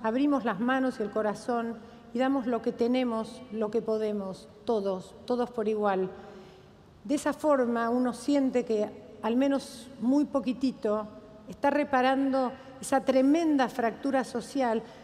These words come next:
que hace que a muchos como ellos, a muchísimos como ellos,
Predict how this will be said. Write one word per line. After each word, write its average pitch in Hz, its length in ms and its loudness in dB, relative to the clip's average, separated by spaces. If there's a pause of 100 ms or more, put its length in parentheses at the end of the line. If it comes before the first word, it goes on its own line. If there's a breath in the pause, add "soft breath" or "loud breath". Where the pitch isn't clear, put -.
(280 loud breath)
que 294 140 4
hace 247 320 0
que - 640 -4
a 240 120 -2
muchos 294 360 2
como 247 300 2
ellos, 220 480 0
a 208 60 -4
muchísimos 240 680 -2
como 226 240 -2
ellos, 202 560 -2